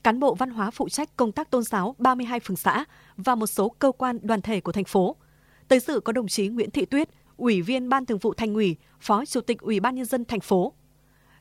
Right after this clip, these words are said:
Tại hội nghị, các đại biểu đã được cán bộ Ban Tôn giáo Sở Nội vụ tỉnh truyền đạt một số nội dung cơ bản trong công tác quản lý nhà nước về tín ngưỡng tôn giáo như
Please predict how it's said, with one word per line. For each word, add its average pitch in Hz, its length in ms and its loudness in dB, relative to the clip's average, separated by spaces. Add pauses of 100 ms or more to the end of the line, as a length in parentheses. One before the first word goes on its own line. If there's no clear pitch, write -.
(100)
Tại 285 120 6
hội 247 140 -2
nghị, 226 200 0
các 339 200 -4
đại 254 120 2
biểu 196 220 0
đã 170 180 -2
được 262 240 -2
cán 220 160 -2
bộ 254 180 0
Ban 262 260 -2
Tôn 269 200 0
giáo 226 300 -2
Sở - 180 0
Nội 196 140 2
vụ 214 160 0
tỉnh 202 240 0 (260)
truyền 262 180 2
đạt 226 240 -2
một 214 120 0
số 208 220 0
nội 269 140 -4
dung 262 220 -4
cơ 277 160 2
bản 208 260 -2
trong 233 240 -2
công 247 180 2
tác 311 260 -6
quản - 120 2
lý 185 60 0
nhà 240 160 -2
nước 240 240 2 (260)
về 240 200 2
tín 233 280 -2
ngưỡng 226 160 -2
tôn 277 180 2
giáo 220 220 -2
như 240 220 2